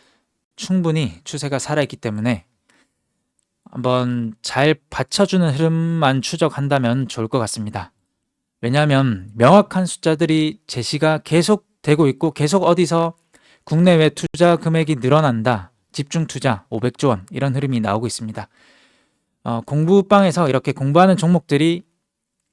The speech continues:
항상 급등하고 상승하기만 할 수는 없겠지만, 좋은 방향을 모색하기 위한, 어, 투자 아이디어를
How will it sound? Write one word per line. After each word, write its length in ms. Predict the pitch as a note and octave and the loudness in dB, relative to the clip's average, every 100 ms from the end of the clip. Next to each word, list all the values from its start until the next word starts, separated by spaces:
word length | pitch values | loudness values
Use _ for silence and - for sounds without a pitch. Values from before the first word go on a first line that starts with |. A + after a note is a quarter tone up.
| _ _ _ _ | _ _ _ _
항상 340 | - D#3+ F#3+ E3+ | -8 0 0 0
급등하고 600 | D3 - F#3 E3+ D3+ D3+ | -4 -2 2 4 4 2
상승하기만 800 | C#3+ D3+ E3 D#3+ C#3 C3 D3 C3+ | 0 -2 -2 -2 -2 0 0 0
할 140 | D3 | -4
수는 200 | D#3+ C3 | -2 0
없겠지만, 720 | G2 C3 - C#3 A2+ A#2+ F#2 _ _ _ _ _ _ | 0 -2 -4 -2 0 0 -2 _ _ _ _ _ _
좋은 340 | - D3+ G3+ F3+ | -2 2 4 4
방향을 400 | D#3+ F3 F3+ C#3+ | 4 4 4 2
모색하기 580 | A#2+ - - D3+ C#3+ | 0 -4 -4 -4 -2
위한, 360 | A2+ B2 B2 F2+ _ | 0 0 0 -6 _
어, 120 | A2 G2+ | -20 -14
투자 240 | C#3 D#3 | 0 2
아이디어를 600 | D3+ C3 C3+ A#2+ C#3 E3 | 2 2 -2 0 -4 -6